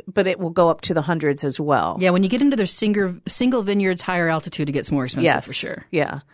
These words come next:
Speaker 2: All right.
Speaker 1: Um,
Speaker 2: Well, back in France, I wanna make a suggestion, uh, for a Malbec that is a workhorse, just like a Taurus. Uh, it's always there. It's always good, and it always scores very well. But their price,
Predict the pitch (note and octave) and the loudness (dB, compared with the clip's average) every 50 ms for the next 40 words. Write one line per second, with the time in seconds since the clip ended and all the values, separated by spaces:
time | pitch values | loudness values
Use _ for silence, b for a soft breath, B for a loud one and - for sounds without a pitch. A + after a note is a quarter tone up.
0 | - F#3+ D#3 D3+ D3 D3 C#3 - _ _ _ - - E3+ D#3+ D#3 D3 D3+ D3+ F3 | -6 -2 0 0 2 0 -2 -6 _ _ _ -10 -6 -6 -4 -4 -4 -4 -2 0
1 | G3 E3+ G#3 G#3 A3+ A3+ - G#3 G3 F3+ - G3+ F#3 E3+ - - D#3+ E3 E3+ E3 | 0 0 0 -2 -2 -2 -2 -4 -2 -2 -2 -2 -2 -2 -2 -2 -2 0 0 0
2 | D#3+ D#3+ D#3 - D3+ - - D3 C#3 B2 D#3+ D3+ D3+ D3 - - D#3 C#3 C#3 C#3+ | 0 0 0 -2 -4 -4 -4 -6 -4 -2 -2 -2 -2 -2 -4 -4 -2 0 0 0
3 | D3 - D#3 C#3+ C#3 C#3 B2+ - - E3 D#3 D3 C#3+ C#3 C#3+ - - D#3 D3+ D#3+ | 0 0 0 -2 0 -2 -4 -4 -2 0 0 2 2 0 0 0 0 0 0 0
4 | D3+ D#3 D3 D3 D#3 D3 C#3 B2 - - D#3 D3 C#3 C#3 - D3+ C#3+ C3+ B2+ - | 0 0 -2 -2 -2 -2 -2 -4 -6 -4 -2 -2 -2 -2 -2 -2 -2 -2 -2 -6
5 | B B B B B B B B - F3 E3+ E3+ E3 E3 - - D3+ C#3 C#3 C#3 | B B B B B B B B 0 2 2 2 2 0 0 0 0 0 0 0
6 | - - E3+ C#3+ - D3+ C3 - C3+ - D#3+ D3+ D3 C#3 C#3+ D3 - - - - | -2 -4 -4 -2 -2 -2 -4 -4 -4 -2 0 0 2 2 0 0 -2 -4 -6 -6
7 | - - F#3+ F3 D3+ D3+ - F3 D#3 - - F#3 F3+ F3+ F3 E3 D#3 E3+ E3 D#3 | -4 -2 -2 -2 -2 -2 -2 -4 -4 -2 0 2 2 2 2 2 0 0 0 0
8 | D#3 D#3 D#3 D#3 D3 D#3 - - E3 E3+ E3 D#3+ D#3+ D3 - - E3 D#3 D3+ D3+ | 0 0 0 -2 -4 -4 -4 -2 0 2 2 2 0 -2 -2 0 0 0 2 2
9 | D#3 D3 D#3+ D#3 - F3+ G#3 A3 - - - - E3+ E3 E3+ E3 - E3 E3 D#3 | 2 0 0 0 0 0 0 0 0 -2 -2 0 0 2 2 0 0 0 0 0
10 | D#3 D#3 D3 D3+ D3 D3+ D3+ D3+ D3 - A3 G#3+ G#3 - C#4 D#4 D#4 A#3 G#3 A3+ | 0 0 0 0 0 0 -2 -2 -4 -2 -2 -2 -2 0 -2 0 0 0 -2 -2
11 | A3+ - - - | -2 -4 -6 -6